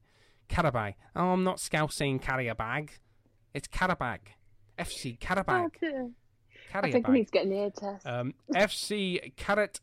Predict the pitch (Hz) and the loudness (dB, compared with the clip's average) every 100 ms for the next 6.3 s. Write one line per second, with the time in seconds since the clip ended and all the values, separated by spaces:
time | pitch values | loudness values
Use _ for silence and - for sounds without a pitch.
0 | - 160 156 151 139 147 170 - 120 127 | -4 2 2 2 0 0 -2 -6 -8 -8
1 | 151 _ _ _ _ - 135 151 - - | -10 _ _ _ _ -2 0 0 -2 -10
2 | - - - 143 143 151 - - - _ | -20 -10 -2 0 2 0 -2 -14 -16 _
3 | _ - - 160 170 - 156 156 135 123 | _ -10 -2 0 0 2 2 2 2 -2
4 | 185 - 143 143 - - 165 139 127 - | -4 0 2 2 0 -2 0 0 0 0
5 | 165 156 139 - - 104 107 117 131 - | 0 0 -2 -2 -8 -8 -8 -8 0 0
6 | 151 110 110 | 0 -4 -6